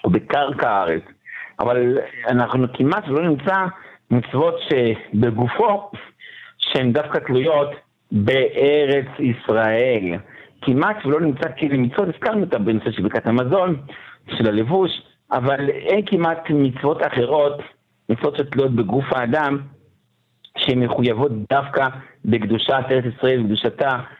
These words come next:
וטהרתה, וכל תפארתה. המצוות תלויות בארץ, עדיין, אה, אנחנו נראה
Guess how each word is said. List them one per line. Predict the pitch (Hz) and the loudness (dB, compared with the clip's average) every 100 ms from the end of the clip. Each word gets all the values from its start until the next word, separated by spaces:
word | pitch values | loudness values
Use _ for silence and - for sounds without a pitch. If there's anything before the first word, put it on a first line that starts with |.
| _ | _
וטהרתה, | 107 107 120 107 110 - 135 127 120 - - | -4 -2 0 0 -2 0 0 0 -4 -12 -6
וכל | 107 - 127 120 | -4 0 0 0
תפארתה. | 117 - 104 - 98 - - _ _ - | -4 -4 -4 -2 -4 -4 -12 _ _ -4
המצוות | 139 135 - 202 | -2 0 -2 0
תלויות | 175 185 | 0 2
בארץ, | 147 160 156 151 | 2 2 0 0
עדיין, | 147 123 170 180 175 | -2 0 0 0 0
אה, | - 131 123 123 117 120 | 0 2 2 2 0 0
אנחנו | 120 123 | 0 0
נראה | 127 127 156 156 | 0 2 2 2